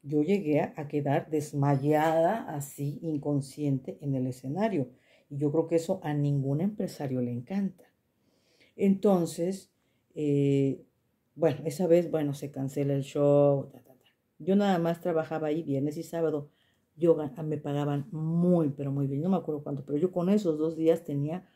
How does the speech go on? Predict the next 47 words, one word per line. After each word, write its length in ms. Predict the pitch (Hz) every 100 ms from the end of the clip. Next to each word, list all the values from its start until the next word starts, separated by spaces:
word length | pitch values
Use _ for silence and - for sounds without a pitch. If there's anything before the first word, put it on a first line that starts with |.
| _ _ -
para 180 | 170
no 140 | 160 180
trabajar 440 | 214 190 - 185
en 220 | 180 156
toda 320 | 147 233 240 156
la 100 | 139
semana. 340 | - 135 - _ _ _ _ _ _ _ _ _ _ _ -
Entonces, 1000 | 170 147 151 160 151 147 165 156 - _ _ _ _
obviamente 460 | - 175 170 185 185
que 80 | 147
hacía 160 | 143
mis 160 | 160 185
trampitas, 540 | - 147 147 208 185
pero 240 | - 151 147
era 120 | 208
realmente 420 | 208 214 214 214
muy 200 | 190 208
poquito, 540 | 226 220 - 285 - 156
muy 140 | 170
poquito. 600 | - 202 - 214 - 139 - _ _ _ _ _ _
Eh, 180 | - 151
empecé 380 | 147 147 143 151
a 40 |
notar 540 | 151 175 - 160 151 185
que, 300 | 165 139 127
que 360 | - 135 123 123
sí, 340 | - - 196
o 80 | 160
sea, 200 | - 139
de 120 | 147
por 200 | 147 143
sí 140 | 143 190
yo 120 | 165
ya 120 | 151
era 100 | 147
muy 160 | 147 143
flaca, 340 | 139 139 -
pero 140 | - 135
la 140 | 139
ropa 280 | 139 135 196
ya, 280 | 160 139 165
vaya, 260 | 160 156
me, 160 | 143 143
me 180 | 139 139
nadaba, 560 | 135 131 143 208 170
o 80 | 127
sea, 340 | 123 147 143